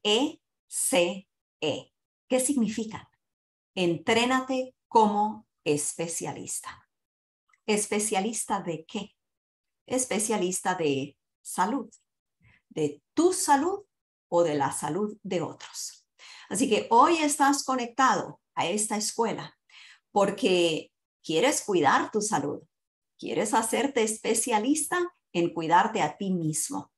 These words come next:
Por mucho tiempo esa responsabilidad la hemos puesto en las manos de otros. Se nos ha dicho que es nuestra mente, que es nuestro cuerpo, que es nuestra vida,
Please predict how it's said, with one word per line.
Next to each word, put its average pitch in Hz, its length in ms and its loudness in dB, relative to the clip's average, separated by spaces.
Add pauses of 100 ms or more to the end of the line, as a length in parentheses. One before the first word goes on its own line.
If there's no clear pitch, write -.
(720)
Por 151 160 -4
mucho 277 480 4
tiempo 233 540 -2
esa 165 280 0
responsabilidad 170 1000 -2
la 151 120 2
hemos 165 280 -2
puesto 165 300 -4
en 143 120 2
las - 220 -6
manos 143 340 -2
de - 160 -8
otros. - 640 -14 (240)
Se 180 220 0
nos 175 240 2
ha 214 120 8
dicho 220 760 0 (380)
que 151 500 0 (140)
es 190 240 0
nuestra 214 420 2
mente, 208 720 2
que - 320 0
es 180 160 0
nuestro 202 540 -2
cuerpo, 214 680 2
que 147 300 0
es 160 100 -2
nuestra 202 460 2
vida, 220 580 4